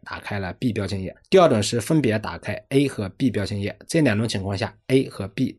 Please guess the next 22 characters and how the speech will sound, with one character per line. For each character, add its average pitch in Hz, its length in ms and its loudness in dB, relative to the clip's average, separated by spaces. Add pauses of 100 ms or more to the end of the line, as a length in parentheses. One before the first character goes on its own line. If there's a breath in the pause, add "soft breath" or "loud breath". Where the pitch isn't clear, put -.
都 117 200 -2
属 90 260 -8
于 92 140 -10
同 104 200 -6
一 113 60 -2
站 107 180 -4
点。 - 140 -10 (300 soft breath)
通 214 160 8
过 202 100 8
Chrome 202 340 8
的 143 220 8
任 180 180 6
务 147 60 6
管 131 160 4
理 123 80 4
器 160 160 2
啊， 120 180 2
我 101 120 -2
们 110 400 2
会 110 160 -2
发 120 160 2
现， 127 180 0